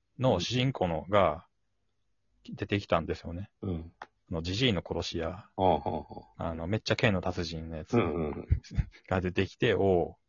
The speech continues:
Speaker 1: う、リンクしてきたと思ったっていう。
Speaker 2: <laughs>
Speaker 1: まさにこういうキャラクターだったんですよ。
Speaker 2: この絵いいっすよね、でもほんと。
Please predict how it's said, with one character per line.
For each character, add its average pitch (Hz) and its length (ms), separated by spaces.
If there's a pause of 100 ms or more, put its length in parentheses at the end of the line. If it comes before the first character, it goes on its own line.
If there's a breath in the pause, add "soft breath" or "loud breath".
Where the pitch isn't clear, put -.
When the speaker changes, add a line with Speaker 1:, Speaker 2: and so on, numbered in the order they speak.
(140)
Speaker 1:
う、 - 40
リ 95 80
ン 90 60
ク - 100
し - 60
て 92 100
き - 60
た 76 160
と - 100
思 80 80
っ - 200
た - 60
っ - 60
て - 100
い - 40
う。 110 140
Speaker 2:
<laughs> - 1200
Speaker 1:
ま 131 100
さ 131 100
に 95 80
こ 117 180
う 110 60
い 107 60
う 104 140
キ 113 100
ャ - 20
ラ 98 80
ク - 60
タ 101 80
ー - 20
だ 85 80
っ - 40
た - 160
ん 82 40
で 85 60
す - 120
よ。 123 120 (200)
Speaker 2:
こ - 160
の 120 120
絵 123 60
い 120 160
い - 40
っ - 20
す - 180
よ 87 80
ね、 85 140
で 87 100
も 80 160
ほ - 80
ん - 40
と。 - 200